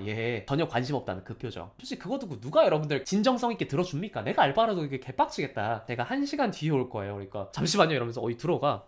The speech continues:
안 나와. <laughs> 그래서 계속 쳐다보고 있다고, 여자 점원분이. 그래서 "아, 이제 죄송한데 저 전망 좋은 자리로 가능할 거 아닐까?" "예?" <laughs> 그래서 여자 점원분은 연차가 더 안 됐나 봐. 이토록 한심할 수가 없다는 그 표정. "예?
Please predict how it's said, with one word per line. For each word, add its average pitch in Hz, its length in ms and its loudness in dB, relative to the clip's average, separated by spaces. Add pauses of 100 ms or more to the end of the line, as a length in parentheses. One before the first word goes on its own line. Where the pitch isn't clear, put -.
(100)
안 170 200 2
나와. 170 420 2
<laughs> - 60 -20
그래서 - 240 -18 (600)
계속 294 160 0
쳐다보고 370 280 8
있다고, 123 260 4
여자 120 160 4
점원분이. 120 380 0
그래서 113 320 -4
"아, 110 100 -8
이제 113 140 -8
죄송한데 123 840 0
저 151 120 -4
전망 277 380 6
좋은 240 280 6
자리로 143 560 4
가능할 180 300 0
거 175 80 2
아닐까?" 117 360 -2 (360)
"예?" 220 280 -8
<laughs> - 100 -20
그래서 262 240 2 (460)
여자 214 260 12
점원분은 240 640 6
연차가 269 240 8
더 131 100 8
안 127 120 10
됐나 214 280 8
봐. 156 220 6
이토록 359 480 4
한심할 381 360 8
수가 - 180 2
없다는 196 300 4
그 143 160 -2
표정. 143 340 0 (1500)
"예? 160 260 -8